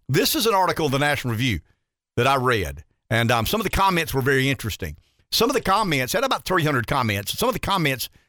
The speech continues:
led me to believe that there are a lot of people sitting on go. You know, I can't afford a Louis Vuitton purse, but I, I, I respect what they've done, and I'm inclined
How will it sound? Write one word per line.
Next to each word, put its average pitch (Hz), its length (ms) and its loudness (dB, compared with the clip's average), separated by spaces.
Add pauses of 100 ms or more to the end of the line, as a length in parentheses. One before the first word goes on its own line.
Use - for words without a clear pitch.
(100)
led 143 200 2
me 147 120 2
to 135 60 -2
believe 135 400 0
that 123 140 0
there 147 120 2
are - 20 2
a 135 60 2
lot 220 140 2
of 226 60 -4
people 143 160 -4
sitting 127 240 -2
on 113 140 0
go. 92 220 -2 (1200)
You 117 100 4
know, 123 60 4
I 160 80 4
can't 190 180 0
afford 160 280 2
a - 40 -2
Louis 143 200 2
Vuitton 120 400 0
purse, 131 400 0 (480)
but 117 100 0
I, 147 380 2
I, 120 120 0
I - 20 4
respect 143 480 0
what 120 200 0
they've 117 220 0
done, 98 480 0 (240)
and 107 140 0
I'm 139 260 2
inclined 123 760 0